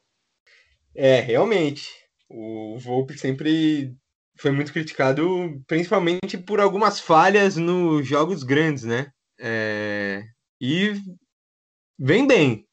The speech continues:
e espero que continue, principalmente no próximo fim de semana contra o Corinthians, que a gente vai falar lá pro finalzinho do episódio.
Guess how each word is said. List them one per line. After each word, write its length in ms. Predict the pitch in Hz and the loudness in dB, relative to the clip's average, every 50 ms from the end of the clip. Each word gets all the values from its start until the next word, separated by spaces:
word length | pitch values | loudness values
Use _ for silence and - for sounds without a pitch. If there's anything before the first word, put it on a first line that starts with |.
| _ _ _ _ - | _ _ _ _ -10
e 380 | 127 120 123 127 151 165 175 175 | -8 -4 -2 -2 -2 -2 -4 -8
espero 760 | 160 160 - _ _ _ _ _ - 190 202 233 262 277 277 | -10 -12 -16 _ _ _ _ _ 0 2 4 4 4 2 0
que 120 | 262 254 | -4 -4
continue, 640 | 233 240 247 277 339 - 247 196 190 214 247 254 240 | -2 0 2 2 2 4 4 4 4 4 4 2 -2
principalmente 640 | - - 233 247 254 - 240 208 185 190 196 202 202 | -2 -4 -4 -2 0 2 2 2 2 2 0 0 0
no 180 | 208 202 202 196 | 0 0 0 0
próximo 320 | 196 185 185 196 196 190 | 0 0 0 0 0 -4
fim 140 | 175 - 185 | -4 -6 -6
de 80 | 175 - | -4 -4
semana 260 | 180 160 160 160 170 | -2 -2 -2 -2 -2
contra 200 | 170 175 170 170 | -4 -6 -8 -6
o 40 | - | -4
Corinthians, 540 | 165 143 131 135 160 156 - 170 - - _ _ _ _ _ _ _ _ _ - | -2 -2 0 -2 -4 -4 -6 -10 -10 -12 _ _ _ _ _ _ _ _ _ -4
que 100 | - 131 | 0 0
a 20 | |
gente 140 | 131 135 151 | 2 2 2
vai 80 | 139 | 0
falar 580 | 135 - 151 143 143 143 151 160 175 180 - - - | 2 2 2 4 6 6 6 6 6 4 2 -2 -2
lá 320 | 151 143 143 151 180 208 208 | 0 2 4 6 6 4 4
pro 100 | 214 180 | 2 -2
finalzinho 440 | - 202 196 185 170 156 165 170 | -2 0 2 2 2 2 2 2
do 80 | 160 156 | 2 0
episódio. 420 | 147 131 110 110 104 101 - 135 | 0 0 -2 -2 -2 -4 -6 -10